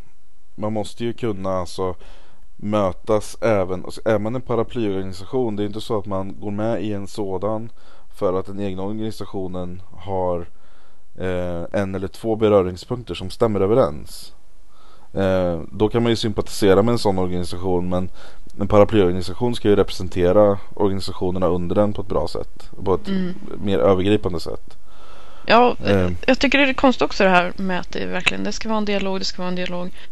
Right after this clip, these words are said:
Speaker 2: Alltså
Speaker 1: Mm.
Speaker 2: jag tycker humanisterna är väldigt bra på att vara ute och prata med meningsmotståndare eller ja, folk med annan livsåskådning.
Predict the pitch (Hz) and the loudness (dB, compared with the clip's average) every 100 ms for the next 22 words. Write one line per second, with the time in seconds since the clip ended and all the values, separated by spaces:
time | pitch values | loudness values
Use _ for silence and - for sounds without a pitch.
0 | - - - - 107 101 - 294 339 226 | -4 -4 -4 -4 -2 -2 -2 2 6 6
1 | 185 - 185 180 175 196 175 180 - 175 | 4 0 0 0 2 0 0 -2 -2 0
2 | 202 370 - - 98 92 92 - 95 95 | 2 4 2 0 -2 -2 -2 -2 -2 -2
3 | 92 - 190 185 262 311 302 214 190 - | -2 0 -2 0 0 2 2 2 0 -4
4 | - - - - - - 220 208 180 180 | -4 -4 -4 -4 -4 -2 2 4 2 0
5 | 180 180 - 180 180 180 185 185 214 233 | -2 -2 -2 0 0 0 0 4 4 4
6 | - - 180 - 180 175 - - - - | 2 0 -2 0 0 0 -2 -2 -2 -2
7 | - - - 139 | -4 -4 -4 -4